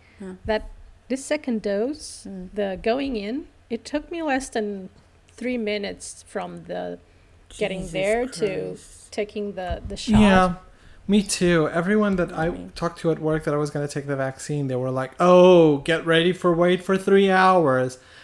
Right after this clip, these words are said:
Speaker 3: But I
Speaker 1: Jesus.
Speaker 3: think this is just
Speaker 1: Not that much.
Speaker 3: No, I think this is just the people who kind of, like, um, want, that scheduled their vaccine to be on a weekend.
Speaker 2: Hmm.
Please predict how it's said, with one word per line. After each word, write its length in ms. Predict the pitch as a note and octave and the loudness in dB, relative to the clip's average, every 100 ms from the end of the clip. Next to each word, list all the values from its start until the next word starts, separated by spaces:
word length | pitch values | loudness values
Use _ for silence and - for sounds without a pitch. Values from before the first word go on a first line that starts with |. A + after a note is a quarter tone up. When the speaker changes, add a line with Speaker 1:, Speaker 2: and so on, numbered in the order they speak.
| - | -14
Speaker 3:
But 140 | G3+ | -2
I 40 | A3 | 0
Speaker 1:
Jesus. 120 | A#3+ | 2
Speaker 3:
think 180 | D#4 E4+ | 2 2
this 160 | E4+ - | 2 2
is 120 | B3 | 0
just 360 | - G3+ - - | 0 -4 -6 -16
Speaker 1:
Not 160 | E3 - | -14 -10
that 240 | - - | -10 -10
much. 100 | - | -6
Speaker 3:
No, 200 | E3+ C#3+ | -2 0
I 80 | D3+ | 0
think 240 | D#3 A#3+ | 2 2
this 120 | C#4 C#4+ | 4 2
is 120 | C#4 | 2
just 220 | G#3+ - | -2 -4
the 80 | F3+ | -6
people 440 | - C#3+ C#3+ E3 | -4 -4 0 0
who 120 | D3+ E3 | 0 -8
kind 240 | - C#3+ | -8 -8
of, 100 | C3+ | -6
like, 160 | B2+ B2 _ _ _ - | -6 -8 _ _ _ -6
um, 500 | C#3+ C3+ C3 C3 C3 _ | -2 -2 -2 -6 -8 _
want, 420 | C#3 C3+ C3+ - - _ D3 - | -6 -4 -4 -8 -16 _ -20 -12
that 160 | D#3 C#3+ | -8 -8
scheduled 480 | - C#3 C#3 D3 C#3+ | -4 -4 -4 -6 -4
their 160 | C#3+ | -4
vaccine 460 | C3+ C3+ - D3 C#3+ | -4 -6 -8 -10 -10
to 120 | - | -10
be 140 | C#3+ C#3 | -10 -6
on 100 | B2+ | -6
a 40 | |
weekend. 680 | A#2+ A#2 A#2 C#3 D3 F3 F#3+ F#3+ _ _ _ _ _ _ _ _ - | -6 -8 -10 -8 -6 -6 -8 -12 _ _ _ _ _ _ _ _ -6
Speaker 2:
Hmm. 280 | A3 G#3+ | -4 -4